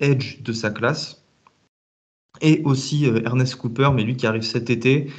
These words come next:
euh, qui est le vingt-deuxième D L. Euh, c'est deux très, très bonnes recrues, et on en parle juste après le prochain nom, euh, que je vais te donner, Baptiste. Euh, parce que les D B, et ça c'est une constante quand même à,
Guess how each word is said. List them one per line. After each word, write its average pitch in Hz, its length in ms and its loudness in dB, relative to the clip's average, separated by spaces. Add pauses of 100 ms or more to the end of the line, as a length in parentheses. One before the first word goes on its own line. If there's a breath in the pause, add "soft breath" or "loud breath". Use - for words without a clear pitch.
(260 loud breath)
euh, 87 280 -2
qui - 280 0
est 117 100 2
le 101 140 0
vingt-deuxième 120 560 0
D 113 140 -4
L. 170 200 0 (260 loud breath)
Euh, 101 120 0
c'est 110 200 -10
deux 143 140 0
très, 147 140 -6
très 139 160 -4
bonnes 127 180 2
recrues, 156 600 0
et 107 160 0
on 101 120 0
en 110 80 -2
parle 107 280 0
juste 139 220 0
après 135 200 0
le 127 80 2
prochain 117 340 -2
nom, 117 340 0
euh, 104 100 0
que 107 160 -2
je 107 60 -2
vais 107 80 -2
te 107 60 -4
donner, 113 260 0
Baptiste. 131 520 -2 (440 loud breath)
Euh, - 40 -8 (540)
parce - 160 -10
que 120 100 2
les 113 220 4
D 131 180 2
B, 127 80 2 (240)
et 113 80 0
ça 131 140 0
c'est 131 120 -2
une 113 120 2
constante 135 440 0
quand 110 140 0
même 117 240 0
à, 98 300 0